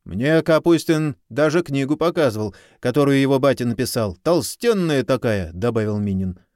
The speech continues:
Называется, кажется, "Космический флот в воспоминаниях космического".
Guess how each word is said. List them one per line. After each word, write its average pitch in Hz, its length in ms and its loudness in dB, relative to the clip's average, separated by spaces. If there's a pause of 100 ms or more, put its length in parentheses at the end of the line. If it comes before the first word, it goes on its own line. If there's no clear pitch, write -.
Называется, 185 500 0
кажется, 143 540 -2 (460)
"Космический - 720 -6
флот 190 520 -8 (420)
в - 180 -12
воспоминаниях 175 880 -2
космического". 156 920 -6